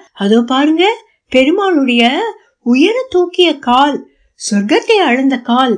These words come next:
என்று அவனை தோளை பிடித்து இழுத்தாள்.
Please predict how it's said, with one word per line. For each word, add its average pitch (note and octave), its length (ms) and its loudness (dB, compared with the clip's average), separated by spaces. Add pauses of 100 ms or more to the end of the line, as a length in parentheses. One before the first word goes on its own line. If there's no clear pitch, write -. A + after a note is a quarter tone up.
(380)
என்று D4 260 2
அவனை C4+ 400 2
தோளை D#4 360 2
பிடித்து A3+ 380 -4
இழுத்தாள். G#3+ 580 -2